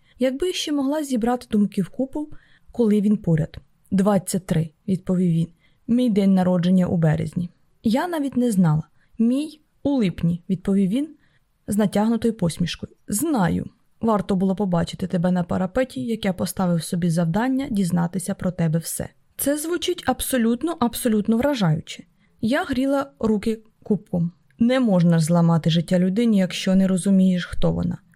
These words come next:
Я відвела очі, побачила, що він пильно дивиться на мене. «Ти продовжиш дотримуватися цього плану?»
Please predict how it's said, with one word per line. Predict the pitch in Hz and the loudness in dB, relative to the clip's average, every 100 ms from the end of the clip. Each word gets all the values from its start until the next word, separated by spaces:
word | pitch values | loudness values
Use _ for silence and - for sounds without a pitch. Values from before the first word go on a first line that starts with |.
| - | -8
Я | 285 381 | -4 -2
відвела | 294 294 302 | -2 -2 -2
очі, | 349 359 - | -4 -8 -8
побачила, | 277 302 320 311 | -6 -6 -6 -6
що | 285 269 | -4 -2
він | 262 | -2
пильно | 247 277 285 | -2 -2 0
дивиться | 277 214 202 - 196 | 0 2 0 0 0
на | 185 | 2
мене. | 160 170 - _ - | 2 0 -6 _ -4
«Ти | 240 | -2
продовжиш | 233 233 196 190 208 240 | 0 0 2 0 -2 -2
дотримуватися | 254 285 294 294 285 294 | -2 -2 -2 -4 -6 -6
цього | 294 294 | -6 -6
плану?» | 302 302 302 | -4 -4 -4